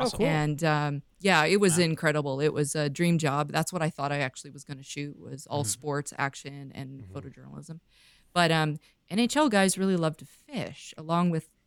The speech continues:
Speaker 2: a lot of athletes. So
Speaker 4: Yeah.
Speaker 2: I actually
Speaker 3: Mm-hmm.
Speaker 2: got sent my very first photography fishing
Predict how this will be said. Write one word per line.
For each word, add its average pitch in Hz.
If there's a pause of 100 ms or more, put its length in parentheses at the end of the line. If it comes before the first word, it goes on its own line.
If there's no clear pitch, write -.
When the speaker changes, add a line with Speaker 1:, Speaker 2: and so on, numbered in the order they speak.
Speaker 2:
a 151
lot 143
of 143
athletes. 165
So 160
Speaker 4:
Yeah. 139
Speaker 2:
I 156
actually 214
Speaker 3:
Mm-hmm. 117
Speaker 2:
got -
sent 160 (420)
my 151
very 156
first - (440)
photography 156
fishing 147